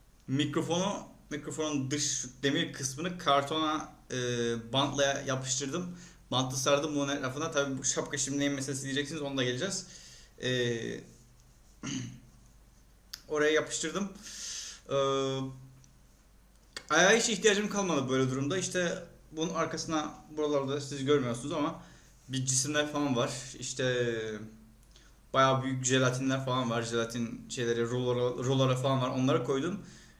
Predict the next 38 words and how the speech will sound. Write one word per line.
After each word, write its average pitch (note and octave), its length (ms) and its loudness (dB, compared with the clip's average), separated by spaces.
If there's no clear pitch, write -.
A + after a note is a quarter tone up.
Ee, B2 380 2
buraya D#3 220 8
da D3+ 80 4
bir D3 80 -4
tane D#3 380 -2
sözlük C#3 560 2
koydum B2+ 340 0
şu C3 360 -6
arka B2+ 280 -2
kısmına B2+ 320 -2
şeyin. D#3 300 -4
Ee, A#2 220 0
size B2 460 2
göre B2 180 4
arka A2 240 -4
kısmına A#2 300 -8
tabii. B2+ 340 -4
Bana A#2+ 160 0
göre A#2+ 180 2
ön B2 160 -4
kısmı B2 360 -4
oluyor. B2+ 180 -2
Ee, B2 360 0
oraya D3+ 280 6
bir D#3 80 2
tane D#3 420 -2
sözlük C#3 460 -2
koydum. C3+ 240 2
Küçük C3 240 -2
bir C#3 60 -4
sözlük D3 360 -2
koydum. F3 500 -2
Şey E3 240 2
böyle E3 200 4
eğri F3 400 0
bir F3 60 2
şekilde F3 380 2
duruyor. G#3 260 2